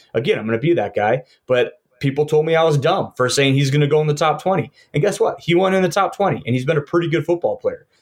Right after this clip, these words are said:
because guys that are that big and can move like that, they just don't last. They don't last long. It's the same thing with, like, Jordan Davis. Like, he is, he shot up boards after he showed that he has the ability to move. Um, is he gonna go top five, top ten, like some people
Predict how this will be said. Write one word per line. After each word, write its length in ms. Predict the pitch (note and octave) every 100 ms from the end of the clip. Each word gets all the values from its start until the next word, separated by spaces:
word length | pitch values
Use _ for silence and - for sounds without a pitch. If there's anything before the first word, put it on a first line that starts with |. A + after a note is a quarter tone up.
| -
because 300 | A#2+ D3+ A#2+
guys 320 | B2+ D#3 D#3+
that 120 | D#3+
are 120 | C#3 A2
that 280 | A#2+ D3
big 280 | A#2 A#2+ D3
and 160 | A2 A2
can 160 | A#2
move 220 | G#2 B2 D3
like 180 | C#3+
that, 300 | D#3 D#3+ D#3+ - _ C#3+ C#3+
they 120 | D3+
just 280 | A3 - -
don't 260 | F3 G3+
last. 540 | D3+ B3 A3 - - -
They 100 | F3
don't 160 | A#3+
last 260 | A3+ D#4 -
long. 180 | A2 A2
It's 140 | -
the 60 | C3+
same 380 | D#3 E3+ F3 - _ -
thing 180 | F3+ E3
with, 140 | E3
like, 180 | D#3 D3
Jordan 260 | B2 C#3+ D3+
Davis. 400 | D3 D3+ - -
Like, 180 | A#2 G#2
he 180 | C3 E3+
is, 260 | D#3+ D3 - _ _ _ _ _ -
he 140 | C3 B2
shot 300 | - B2 D#3+
up 120 | C3+
boards 340 | C3+ D3 C#3
after 260 | A#2+ B2 B2
he 100 | B2
showed 240 | - B2+
that 120 | A#2 A2
he 120 | A#2
has 180 | A2+ A2
the 80 |
ability 360 | G#2 G#2+ G#2+ G#2
to 60 | G#2
move. 320 | A2 A#2 A2+ _ _ _ -
Um, 440 | G#2 F#2+ - - -
is 160 | B2
he 80 | C3+
gonna 180 | C3 B2
go 140 | B2+
top 300 | A#2 B2 A2 -
five, 300 | A2+ A#2 A2+
top 220 | A2+ -
ten, 280 | A2 A2+ A2+
like 220 | G#2 -
some 180 | A2+ G#2
people 260 | A2+ A2